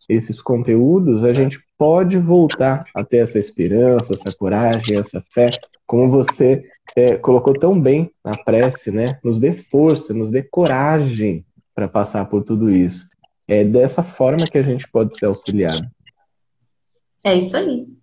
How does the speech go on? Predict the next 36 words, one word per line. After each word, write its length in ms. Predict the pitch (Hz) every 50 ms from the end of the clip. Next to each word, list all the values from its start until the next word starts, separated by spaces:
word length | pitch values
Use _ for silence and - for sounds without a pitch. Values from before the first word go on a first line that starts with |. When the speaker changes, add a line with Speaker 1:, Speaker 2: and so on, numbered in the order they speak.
| _ _ -
Speaker 2:
exatamente. 760 | - 185 175 185 185 190 190 247 262 254 208 180 180 196 -
Eu 80 | 226 226
costumo 360 | 226 262 247 - 262 254 262
dizer 400 | 220 220 208 202 233 254 269 269
que 80 | - 262
é 60 | 247
como 200 | - 240 233 254
se 120 | - -
fosse 240 | - 233 269 - -
um 100 | 277 277
pombinho 560 | - 302 269 302 277 208 220 214 214 220 208
que 120 | 208 - 196
às 160 | 208 196 180
vezes 380 | 190 202 214 214 220 233 202
vem, 220 | 185 185 180 175 180
né? 100 | 190 190
O 120 | 190 185
pombinho 440 | - 226 214 208 208 233 254 277 262
do 100 | 247 247
desânimo 580 | 214 254 226 196 208 202 202 202 202 202 190 175
bate 340 | 190 190 180 - - -
na 120 | 208 196 196
cabeça 360 | 202 190 190 180 180 185 190
da 120 | 185 185
gente. 380 | 185 180 165 165 170 - - - - - - - - - - _ - 135 131
Ele 180 | - 254 311 - -
pode 160 | - - - -
até 340 | 311 - - 320 403 381 349
vir, 320 | 403 - - 403 392 403 -
porque 240 | 285 277 - -
é 360 | 285 285 311 - - 262 285 302
normal, 440 | 320 370 403 392 403 392 381 381
a 80 | 330 269
gente 260 | 262 262 262 277 262
ainda, 380 | 302 277 285 302 302 339 349 349 -
né, 320 | 247 285 349 392 392 -